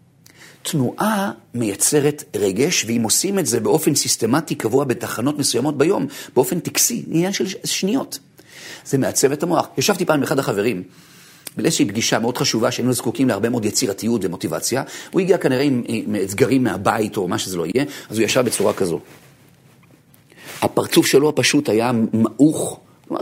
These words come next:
כמו אדם מת שקם לשנייה אחת מהקבר, ו-, וידיים ככה.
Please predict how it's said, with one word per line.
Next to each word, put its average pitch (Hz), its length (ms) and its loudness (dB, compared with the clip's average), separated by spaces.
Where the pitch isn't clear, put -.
כמו 339 160 4
אדם 147 320 2
מת 185 180 2
שקם - 600 -4
לשנייה 117 300 0
אחת - 200 -2
מהקבר, 117 320 0
ו-, 120 100 6
וידיים 107 440 4
ככה. 117 380 0